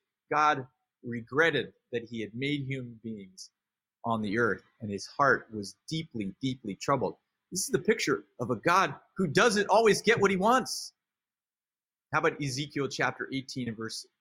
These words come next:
twenty-three? "Do I take any pleasure in the death of the wicked?" God asks. "Do I take any pleasure in the death of, of the wicked?" declares the sovereign Lord. God is sovereign,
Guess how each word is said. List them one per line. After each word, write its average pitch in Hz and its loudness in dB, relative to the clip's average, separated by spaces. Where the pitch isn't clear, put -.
twenty-three? 104 -8
"Do 127 0
I 160 2
take 180 2
any 147 0
pleasure 151 0
in 113 -2
the 107 -4
death 135 0
of 107 -18
the 110 -4
wicked?" 131 0
God 117 2
asks. 123 0
"Do 113 2
I 151 4
take 170 2
any 151 2
pleasure 143 2
in 120 -2
the 113 -2
death 127 -2
of, 117 -2
of 104 -4
the 113 -4
wicked?" 104 -4
declares 156 2
the 127 -2
sovereign 170 2
Lord. 160 4
God 143 2
is - 2
sovereign, 180 2